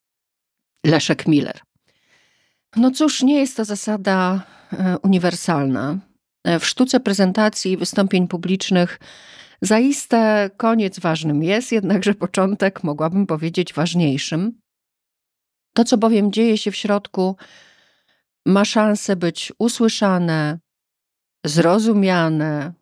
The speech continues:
przyswojone jedynie wówczas, gdy początek zachęci do dalszego słuchania. Jednakże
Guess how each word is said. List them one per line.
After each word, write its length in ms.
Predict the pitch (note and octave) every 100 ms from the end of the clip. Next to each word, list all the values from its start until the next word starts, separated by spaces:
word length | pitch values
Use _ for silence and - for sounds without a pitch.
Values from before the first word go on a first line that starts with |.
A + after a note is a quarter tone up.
| _ -
przyswojone 1120 | - G3+ - - F#3 E3+ D#3 D#3 C#3 C#3 F#3+
jedynie 400 | G3+ G3 A3+ A3
wówczas, 460 | F#3+ F#3 - F3 F3
gdy 300 | - E3+ F3 _ _ _ _
początek 580 | - F#3 G3+ F3 F3+ D#3+
zachęci 720 | D#3+ D#3 D#3+ D3+ - D#3 D3 - - - _ _ _ _ -
do 120 | G3+
dalszego 460 | F#3 F3+ - F#3+ F#3
słuchania. 560 | - F3+ F3+ D3+ E2 - _ _ _ _ -
Jednakże 800 | G3+ A3 B3 B3+ A#3+ G#3+ G#3